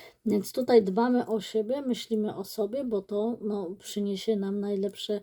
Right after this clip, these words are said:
mm, wyniki na przyszłość. Zwróćmy uwagę oczywiście na gastrykę, przemianę materii, jakość jedzenia, jelita, spokój, e, takie dbanie o piękno zewnętrzne, wewnętrzne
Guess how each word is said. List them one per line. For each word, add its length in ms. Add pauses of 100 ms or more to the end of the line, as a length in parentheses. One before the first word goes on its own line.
(420)
mm, 280
wyniki 460
na 140
przyszłość. 600
Zwróćmy 380
uwagę 340
oczywiście 480
na 120
gastrykę, 500
przemianę 460
materii, 520 (400)
jakość 580
jedzenia, 460
jelita, 540 (1120)
spokój, 640 (380)
e, 480
takie 440
dbanie 420
o 80
piękno 480
zewnętrzne, 720
wewnętrzne 760